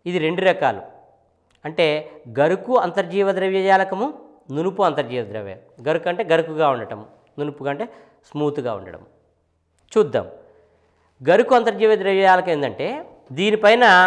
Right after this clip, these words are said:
రైబోజోములు అతకబడి ఉంటాయి. దీనిపైన ఏముంటాయి? రైబోజోములు అతకబడి ఉంటాయి. ఈ గరుకు అంతర్జీవ ద్రవ్యజాలకం ప్రోటీన్ల సంశ్లేషణలో పాల్గొంటుంది. అంటే ఇది ఇంతకుముందే అనుకున్న మన రైబోజోములు అనేవి ప్రోటీన్ల సంశ్లేషణ చేస్తుంది.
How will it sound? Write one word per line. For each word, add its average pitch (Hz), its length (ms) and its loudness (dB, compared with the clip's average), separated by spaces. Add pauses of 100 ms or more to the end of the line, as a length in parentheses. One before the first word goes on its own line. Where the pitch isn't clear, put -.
(220)
రైబోజోములు 208 600 4
అతకబడి 175 380 2
ఉంటాయి. 107 240 -4 (1120)
దీనిపైన 151 300 2
ఏముంటాయి? 202 720 2 (360)
రైబోజోములు 196 600 4
అతకబడి 156 360 2
ఉంటాయి. 101 260 -8 (640)
ఈ 196 340 -4
గరుకు 226 260 4
అంతర్జీవ 226 480 4
ద్రవ్యజాలకం 196 840 2 (300)
ప్రోటీన్ల 226 380 4
సంశ్లేషణలో 196 640 -2
పాల్గొంటుంది. 135 640 0 (300)
అంటే 165 500 0 (200)
ఇది 147 100 -4
ఇంతకుముందే 196 400 2
అనుకున్న 180 240 0
మన 139 240 0
రైబోజోములు 180 520 0
అనేవి 175 640 -2 (200)
ప్రోటీన్ల 196 360 4
సంశ్లేషణ 180 500 -4
చేస్తుంది. 151 920 -2